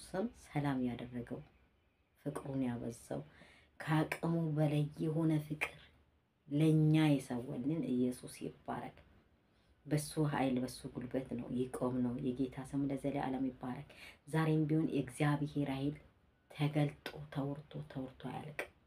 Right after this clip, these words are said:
ሁሉም ቢያወራ ቢናገር የእግዚአብሔር ክብር ይለያል፣ ኃይሉ ይለያል፣ ግሎሪው ይለያል፣ መንፈሱ ይለያል፣ ፕሬዘንሱ ይለያል። ሃሌሉያ! ይሄ ለገባው ሰው ነው። ፍቅሩ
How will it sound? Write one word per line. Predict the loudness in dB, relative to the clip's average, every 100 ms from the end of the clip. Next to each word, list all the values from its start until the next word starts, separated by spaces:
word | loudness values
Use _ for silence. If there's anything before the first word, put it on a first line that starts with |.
| _ -2
ሁሉም | 2 4 2
ቢያወራ | 0 -2 -2 -4 -6 -8 -18 -20 -12
ቢናገር | 0 4 6 4 0 -2 -2
የእግዚአብሔር | -2 -4 -2 -2 -2 -6
ክብር | -8 -8 -8 -8 -2
ይለያል፣ | 0 0 -2 -4 -8 -8
ኃይሉ | 0 4 4 4
ይለያል፣ | 0 -2 -8 -8 -6
ግሎሪው | 0 4 6 6 4
ይለያል፣ | 2 2 0 0 -4 -8 -16 -20 -16 0
መንፈሱ | 2 2 0 0 2
ይለያል፣ | 2 4 2 2 0 -2
ፕሬዘንሱ | 2 2 4 2 2 2 2
ይለያል። | 2 2 4 2 0 -4 -14 _ _ 0
ሃሌሉያ! | 4 4 4 4 2 -4
ይሄ | -2 0
ለገባው | 0 0 0 -2 -2 -4
ሰው | -4 -6
ነው። | -6 -12 -20 -20 -20 -2
ፍቅሩ | 0 2